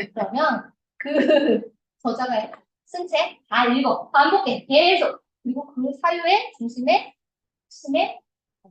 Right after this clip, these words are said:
머물러야, 머물러야 한다라고 하는 거예요.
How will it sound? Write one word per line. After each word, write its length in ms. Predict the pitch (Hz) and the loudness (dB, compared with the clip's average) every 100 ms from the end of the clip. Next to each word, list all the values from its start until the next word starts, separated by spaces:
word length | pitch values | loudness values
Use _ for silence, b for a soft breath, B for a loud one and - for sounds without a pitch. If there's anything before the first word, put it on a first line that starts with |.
| - | -2
머물러야, 520 | 208 233 208 180 180 - _ _ _ _ - | 2 2 0 -4 -8 -16 _ _ _ _ -12
머물러야 560 | 214 240 277 254 214 - _ _ | -2 0 0 0 -2 -6 _ _
한다라고 680 | 226 220 214 208 220 196 - | -12 -10 -8 -8 -8 -10 -12
하는 100 | 214 | -18
거예요. 100 | 220 | -20